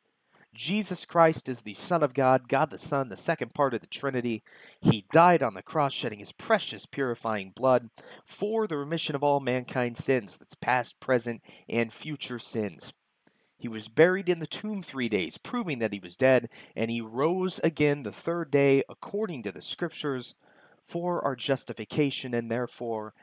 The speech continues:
our salvation. Jesus did the work. All you have to do is believe in him. It really is that simple. I'm gonna finish here by reading Ephesians two, verse eight and nine.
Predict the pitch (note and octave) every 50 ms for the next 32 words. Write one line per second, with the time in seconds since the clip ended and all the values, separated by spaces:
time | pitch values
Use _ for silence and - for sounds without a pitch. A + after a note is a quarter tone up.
0 | - - _ _ - F#2+ G2 F#2+ F#2+ - - A#2 G#2+ G2 F2+ E2 D#2+ D#2 D#2 -
1 | - - - - - _ _ _ _ _ _ _ _ _ _ _ _ _ _ _
2 | _ _ _ _ _ _ _ _ _ _ _ _ - - C#3 D#3 D3 - D3 C#3
3 | - - - C3 B2+ A#2+ A2+ G#2+ G#2 - - - - - _ _ _ _ _ _
4 | _ _ _ _ _ _ _ _ _ _ _ _ _ _ _ _ - - G2+ G2+
5 | G#2 A#2 D3 D#3+ D#3 D3+ - _ C#3 C3 C3 C3 B2+ B2 A#2+ A#2 A2+ _ _ _
6 | _ _ _ _ _ _ _ _ _ _ B2+ A#2+ A#2 A#2+ A#2+ A#2+ A#2 A#2 G#2+ G2+
7 | - E2+ E2 D#2+ E2 - _ _ _ _ _ _ _ _ _ _ _ _ _ _
8 | _ _ _ _ _ _ - F2+ F#2+ F#2+ G2+ A2 B2 C3+ C3+ B2+ A#2+ A#2 A2 G#2+
9 | G2 - - F2 E2+ - - F#2 F#2+ F2+ _ - D2 - _ _ _ _ _ _
10 | _ _ _ _ - _ - - - - - G2+ G#2 G2+ G2+ - - F3 E3 D#3+
11 | C#3+ - - D3+ D3 D3+ D3 C3+ C3 B2+ G#2+ A2+ A#2+ B2 B2 C3 C3 B2+ B2+ A#2+
12 | G#2 - - - G3+ F#3+ F#3+ - - C#3+ B2+ A2+ - - - - D#3+ D3+ D3+ C#3+
13 | C#3 B2+ _ _ _ _ _ - _ _ _ _ _ _ _ - B2 A#2 - -
14 | - - B2 C3 C3 C3 B2+ - - _ G#2 A2+ A2+ A2 G#2 G2+ G2 F#2 E2+ D#2
15 | D2 -